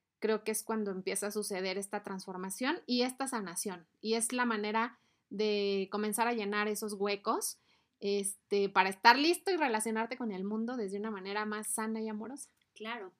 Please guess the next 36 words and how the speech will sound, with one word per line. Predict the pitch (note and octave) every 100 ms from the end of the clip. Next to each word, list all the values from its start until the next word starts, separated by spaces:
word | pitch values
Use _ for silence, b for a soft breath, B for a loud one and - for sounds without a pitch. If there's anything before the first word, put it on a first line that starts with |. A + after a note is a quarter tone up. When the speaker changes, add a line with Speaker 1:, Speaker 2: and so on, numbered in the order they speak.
| _
Speaker 2:
y | G3 B3+
eso | C#4+
es | D4+
lo | E4
que | G3+
nos | G#3
trae | - G#3+
a | A3 A3
ti |
y | A3
a | G3+
mí | G3 F#3+ G3
a | F#3
este | F3+ -
espacio | F3 - E3 - F#3+ C#4 G4
en | - E3
el | D#3+ D#3
que | E3
queremos | E3+ F3+ F#3+
compartir | - E3+ D#3+ - E3+
con | F3+ E3+
ustedes | D#3 - E3+ E3 F#3+
estas | G3 A3+ G3+
herramientas | E3 D#3+ E3 D#3+ F3 G3+
que | - E3
realmente | F3 F#3 G3 F3+ E3+
son | - F3+ E3+ F3 b b b b -
muy | G3 B3 A#3
valiosas | A3 G3+ F3 E3+ F3 -
para | D3+ D3+
sus | E3 D#3+
vidas, | F3+ F#3 F#3 B3+
para | - D3+ D3+
que | E3
logren | E3+ F3+ F#3+ F#3
vivir | E3 F3 F3